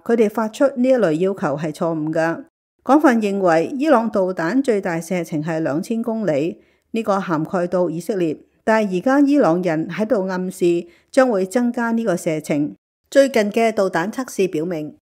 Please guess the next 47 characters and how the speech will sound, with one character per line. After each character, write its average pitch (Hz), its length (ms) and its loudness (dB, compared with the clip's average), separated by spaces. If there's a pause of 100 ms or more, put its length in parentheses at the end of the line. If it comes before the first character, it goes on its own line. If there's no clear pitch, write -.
伊 254 160 4
朗 185 180 6
確 202 200 0
實 - 280 -2 (300)
正 294 200 6
在 220 260 4
推 302 280 0
進 196 360 0
延 165 200 2
長 160 320 -2
導 165 220 2
彈 160 200 -4
嘅 185 120 -2
射 156 200 -2
程， 139 360 -4 (300)
正 254 200 0
好 240 200 4
似 233 160 0
華 156 200 0
盛 175 260 -2
頓 170 240 -2
智 196 140 -8
庫 190 340 -2
保 185 200 0
衛 175 180 -2
民 151 220 -4
主 156 140 -2
基 240 200 -2
金 247 200 0
會 165 240 2
F 214 300 -6
D 214 180 -6
D 214 200 -6
觀 220 240 -4
察 185 180 -6
到 123 220 -8
㗎。 170 380 -2 (420)
上 254 200 2
個 277 120 4
星 330 200 2
期 170 440 2 (120)
晚 190 260 0
間 285 260 4
較 196 120 -2
後 165 160 -4
時 - 180 -8
候， 160 280 0